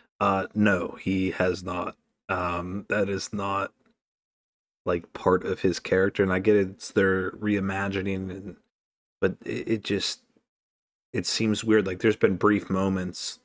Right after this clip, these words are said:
like, um, in Part Two, where the, the person in, uh, you'd be familiar with this, it's in the video game too, but when the pers-, the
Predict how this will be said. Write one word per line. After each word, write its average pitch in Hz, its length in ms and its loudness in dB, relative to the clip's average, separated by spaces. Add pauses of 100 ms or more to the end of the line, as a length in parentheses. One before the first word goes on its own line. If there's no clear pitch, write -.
like, 92 800 -4
um, - 720 -8 (640)
in 98 120 2
Part 95 300 2
Two, 98 420 0 (520)
where 92 380 4
the, 92 380 -2 (320)
the 98 80 -2
person 92 640 -2 (200)
in, 95 360 -4 (1080)
uh, 98 240 0
you'd 127 180 4
be 101 60 4
familiar 95 400 -2
with 92 120 -4
this, 92 180 -2
it's 90 160 -4
in 98 80 -2
the 90 80 -2
video 95 360 0
game 90 240 -8
too, 95 240 -2
but 90 140 -8
when 92 100 -10
the - 60 -12
pers-, - 420 -4 (140)
the 92 640 -4